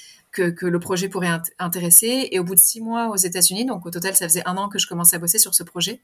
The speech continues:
mon, mon associé me dit que il abandonne le projet pour des raisons perso, euh, très, très compréhensibles. Et, et du coup, je me retrouve, euh, à mi-chemin aux États-Unis en me disant, euh, Mince,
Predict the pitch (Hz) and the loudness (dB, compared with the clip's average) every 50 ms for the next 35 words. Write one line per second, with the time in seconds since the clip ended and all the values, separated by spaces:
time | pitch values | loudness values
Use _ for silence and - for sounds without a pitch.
0 | _ _ _ _ _ _ _ _ _ _ _ - - - - - - - - - | _ _ _ _ _ _ _ _ _ _ _ -10 -10 -10 -10 -12 -18 -18 -18 -16
1 | - - - - - - 202 202 190 196 196 196 175 - 196 196 202 196 196 - | -16 -16 -18 -16 -12 -8 -8 -6 -6 -6 -6 -6 -6 -6 -4 0 2 2 2 2
2 | 196 185 - - - 214 226 240 254 254 240 220 196 180 170 180 196 214 220 226 | 4 2 2 2 2 0 2 2 2 2 0 -2 0 2 2 2 2 0 -2 -2
3 | 226 226 - - 208 202 214 220 226 233 - - 196 185 180 180 170 185 185 202 | -2 -2 -2 -2 0 0 2 2 2 2 0 0 -2 -2 0 0 0 -2 -2 -2
4 | 214 220 226 220 - - 180 175 202 285 - - - 226 202 180 170 175 175 175 | -2 -2 -2 -4 -4 -4 -2 -2 -2 -4 -6 -8 -12 -8 -6 -4 0 2 2 2
5 | 180 170 185 202 175 - - 220 - - _ - - - - - - - - - | 2 0 -4 0 2 2 2 2 -2 -10 _ -20 -20 -20 -20 -20 -20 -10 -4 -2
6 | 175 170 165 170 - - 196 196 190 180 - - 220 220 202 180 - 202 180 180 | 0 0 0 0 0 0 0 0 0 0 -2 -4 -6 -8 -8 -8 -6 -6 0 4
7 | 175 - - 247 247 262 269 - - - - - - - - - - 196 214 226 | 4 4 4 2 -2 -6 -8 -10 -12 -10 -10 -10 -10 -12 -10 -4 0 2 4 6
8 | 247 262 254 - - 185 180 190 214 302 277 240 202 190 - - 240 240 226 214 | 6 4 4 4 2 2 2 2 0 -2 -2 -2 -4 -4 -2 -2 0 0 2 2
9 | 196 190 185 175 - 185 185 196 208 202 - - 233 247 240 226 196 180 185 180 | 2 2 2 2 0 0 -2 2 4 4 4 4 4 2 0 2 2 0 0 0
10 | 202 185 180 180 190 190 202 214 226 254 254 240 214 190 180 180 180 190 185 196 | 0 -2 -2 -2 -4 -4 -2 0 2 2 2 2 2 0 0 0 2 4 4 4
11 | 196 208 208 208 196 185 180 180 180 180 208 220 220 - - - | 4 2 0 0 0 0 0 0 0 0 2 6 6 6 6 6